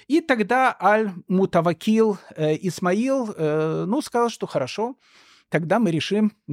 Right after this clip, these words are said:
посмотреть, что же евреи, вот в чём их вера. И сказал, что, э, отдал приказ вывести всех йеменских евреев, это было лето, очень, очень жарко, э, вывести их на солнце,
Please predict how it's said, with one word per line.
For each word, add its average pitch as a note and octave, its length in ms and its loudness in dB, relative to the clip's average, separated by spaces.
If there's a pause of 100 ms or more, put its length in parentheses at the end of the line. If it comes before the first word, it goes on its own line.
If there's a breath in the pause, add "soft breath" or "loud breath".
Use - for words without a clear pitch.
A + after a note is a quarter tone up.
посмотреть, F3 580 -2
что - 240 -4
же F#3 140 0
евреи, D#3+ 520 0
вот C#3+ 200 -6
в - 60 -16
чём A3 240 4
их - 140 -2
вера. F3 400 0 (840 loud breath)
И C#4+ 280 4 (200 loud breath)
сказал, A#3 480 4
что, A3 480 4 (200 loud breath)
э, E3+ 200 0
отдал A3 340 4
приказ F3+ 640 0
вывести G3 640 0
всех - 640 -2
йеменских F3+ 580 0
евреев, D#3+ 440 0
это C3 160 -4
было C3 200 -2
лето, D#3+ 360 2
очень, B2 260 -8
очень A#2 300 -8
жарко, A3 500 0 (800 loud breath)
э, D#3 300 6
вывести A3 480 2
их G3+ 160 -2
на E3+ 120 4
солнце, E3 580 0